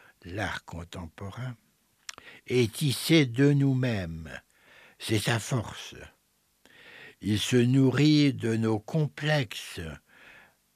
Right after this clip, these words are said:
comme la peur de vieillir, nos renoncements. Il exploite les bonnes volontés inconscientes des enjeux véritables.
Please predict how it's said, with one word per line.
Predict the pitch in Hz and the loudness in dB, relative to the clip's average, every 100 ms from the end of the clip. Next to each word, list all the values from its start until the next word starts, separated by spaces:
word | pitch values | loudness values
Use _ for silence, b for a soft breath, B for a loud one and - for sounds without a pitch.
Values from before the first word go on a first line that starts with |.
| - | -10
comme | - 104 95 | -2 0 0
la | 87 95 87 _ | -2 -4 -6 _
peur | 101 110 101 | -2 0 0
de | 104 117 | -2 -2
vieillir, | 110 127 131 139 143 117 98 80 - _ B B - | -2 -2 -2 0 -2 -2 -4 -8 -16 _ B B -14
nos | 80 87 | -4 -2
renoncements. | 87 87 107 110 127 127 - - 139 147 143 110 95 B B B B B | -2 0 0 2 0 0 -4 -4 -2 0 0 -4 -10 B B B B B
Il | - 95 110 | -6 0 4
exploite | 127 - - 135 139 104 98 | 4 2 -4 2 2 0 -8
les | 98 113 | 0 0
bonnes | 101 127 127 113 | 2 4 4 2
volontés | 92 113 117 117 117 98 - 135 135 104 B B - | -2 -2 0 -2 -4 -6 -4 -2 -2 -4 B B -2
inconscientes | 165 151 - 143 131 - - 180 170 131 101 85 80 - 73 - B B B - | 0 0 0 -4 -2 -4 -2 0 0 -2 -6 -10 -14 -16 -18 -18 B B B -20
des | 76 107 104 90 | -6 0 0 0
enjeux | 101 98 90 85 95 90 | 0 -2 -4 -2 -2 -2
véritables. | 78 80 90 85 76 - 80 69 - - - | -6 -6 -6 -6 -8 -10 -10 -10 -14 -18 -20